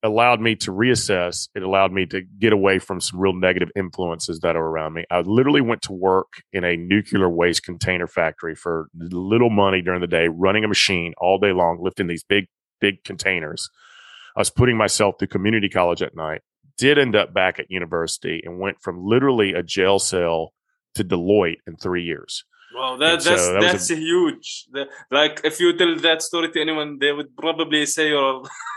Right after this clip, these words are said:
Speaker 2: <laughs> they won't believe you.
Speaker 1: It's a
Speaker 2: Like,
Speaker 1: true story.
Speaker 2: Deloitte, actually,
Speaker 1: <laughs>
Speaker 2: uh, yeah, because a lot of people, especially people who study accounting like myself, sometimes, uh, at least they want some, they, they wanna study, uh, they wanna work in these kind of places, the Big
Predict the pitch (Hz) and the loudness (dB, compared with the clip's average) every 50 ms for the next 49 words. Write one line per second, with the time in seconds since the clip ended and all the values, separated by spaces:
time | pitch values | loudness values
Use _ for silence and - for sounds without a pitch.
0 | - - 214 202 190 196 202 175 202 202 196 208 208 185 170 180 185 190 190 185 | -2 0 2 2 2 -2 0 0 0 2 2 0 0 0 -4 -2 2 4 4 4
1 | 175 175 170 _ 135 127 _ _ - 139 - _ - _ _ _ - - _ _ | 4 0 -2 _ -20 -20 _ _ -16 -16 -16 _ -20 _ _ _ -20 -20 _ _
2 | _ - - - - 120 104 92 135 156 151 - - 151 143 123 110 104 98 - | _ -16 -12 -4 -4 -2 -2 2 2 2 2 2 2 2 2 4 4 2 2 0
3 | - 110 110 143 175 196 151 - 214 - 185 190 190 - - 156 175 202 220 202 | -2 -2 2 2 4 4 4 2 4 4 4 4 4 2 2 4 4 4 4 4
4 | 175 160 - 156 165 190 180 180 156 135 120 - - 147 160 180 190 190 190 165 | 2 0 -2 -2 0 0 0 0 -2 -4 -4 -6 -4 0 2 2 2 0 -2 -12
5 | - - 196 202 196 160 135 - - 180 175 - 165 151 143 135 135 131 123 107 | -8 -8 -8 -8 -8 -10 -12 -4 -2 0 0 2 2 2 2 2 2 2 0 -4
6 | - _ _ _ _ _ _ 151 156 156 156 139 139 135 - 160 139 139 135 117 | -6 _ _ _ _ _ _ -4 -4 -2 -2 -4 -4 -4 -2 -2 0 2 2 0
7 | 143 147 147 147 139 - 127 123 117 120 123 - 139 135 127 - - 147 143 - | 2 0 0 0 -2 -4 -6 -4 -2 -2 -2 0 0 0 0 2 0 0 -2 0
8 | - 165 165 160 156 156 160 156 139 135 - _ _ _ _ _ _ _ - - | 0 0 0 2 2 2 2 2 0 -6 -12 _ _ _ _ _ _ _ -6 -6
9 | - _ - 139 139 160 175 190 185 185 - 165 170 175 170 170 175 170 160 165 | -6 _ -6 -6 0 2 2 2 2 2 2 2 2 4 4 2 0 0 -2 -4
10 | - 170 165 156 151 151 151 160 151 117 - - - _ - 113 120 131 147 147 | -8 -8 -8 -8 -4 -2 0 0 0 -2 -2 -8 -12 _ -16 -6 -2 -2 0 2
11 | 160 170 170 165 156 151 - - 160 156 143 131 - 95 127 127 123 120 139 139 | 2 2 2 2 0 0 0 -2 -2 -2 -2 -6 -6 -2 -2 -2 0 0 0 2
12 | 143 151 151 147 151 156 160 160 160 135 131 131 143 131 - - 139 139 135 - | 2 2 2 2 2 2 2 2 0 -6 -6 -4 -4 -4 -2 0 -2 -2 -2 -4
13 | - - 135 139 135 135 131 120 110 117 110 123 139 135 | -4 0 0 2 2 0 -4 -4 -6 -6 -2 -2 -2 -2